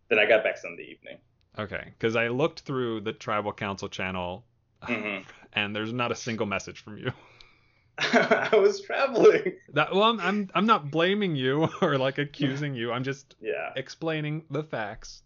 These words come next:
Speaker 2: There were no messages from you. Um,
Speaker 1: Yeah.
Speaker 2: and I remember we even had that conversation in your confessional, uh, and, and you had
Speaker 1: Mm-hmm.
Speaker 2: said to just go ahead with it. So I did. Um,
Speaker 1: Mm-hmm.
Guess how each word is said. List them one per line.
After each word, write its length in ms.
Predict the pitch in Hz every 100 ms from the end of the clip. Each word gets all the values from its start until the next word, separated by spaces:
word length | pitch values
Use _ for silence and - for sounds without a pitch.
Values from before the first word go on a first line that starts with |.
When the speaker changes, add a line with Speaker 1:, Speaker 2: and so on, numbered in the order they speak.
| -
Speaker 2:
There 120 | 104
were 140 | 101
no 120 | 101 117
messages 440 | 170 147 110 92
from 120 | 98
you. 180 | 95 107 - - - -
Um, 220 | 120 107 107
Speaker 1:
Yeah. 100 | -
Speaker 2:
and 100 | 131
I 80 | 139
remember 360 | 135 127 123 117
we 160 | 117
even 200 | 120 117
had 300 | 104 104 107
that 180 | 101 -
conversation 640 | 107 101 101 101 107 104
in 80 | 98
your 120 | 98
confessional, 720 | 87 95 98 104 - 98 92 107 _ _ _ _ _ _
uh, 380 | - 98 95 - - -
and, 340 | 95 95 92
and 180 | 90 90
you 180 | 90 92
had 120 | 90 - _ _ _
Speaker 1:
Mm-hmm. 340 | 120 117 104 107 _
Speaker 2:
said 400 | - - 104 95
to 100 | -
just 240 | 95 95 -
go 140 | 92
ahead 260 | 92 95 78
with 180 | - -
it. 120 | - _ _
So 180 | 90 90
I 60 |
did. 200 | 151 113 - _ _ _ _ _ _
Um, 480 | 117 110 107 104 98 127
Speaker 1:
Mm-hmm. 240 | 120